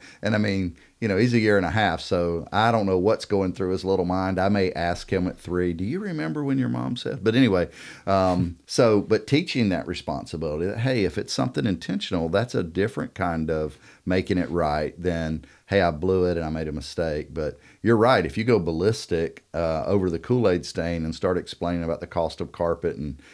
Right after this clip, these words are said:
how many hours you had to work hard and you walked uphill both ways to work in the snow and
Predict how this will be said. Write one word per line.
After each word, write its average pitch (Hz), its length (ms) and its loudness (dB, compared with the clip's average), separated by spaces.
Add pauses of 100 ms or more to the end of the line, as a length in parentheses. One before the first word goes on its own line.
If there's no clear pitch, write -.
(160)
how 92 100 -2
many 90 240 0
hours 85 420 0
you 87 120 -2
had 92 180 0
to 80 80 -4
work 82 360 -2
hard 78 380 0
and 76 160 -4
you 80 140 -4
walked 87 340 0
uphill 85 440 -2
both 82 320 -4
ways 82 340 -2
to 85 100 -6
work 82 440 -2
in 87 220 -2
the 82 60 -4
snow 85 600 -2
and 73 280 -6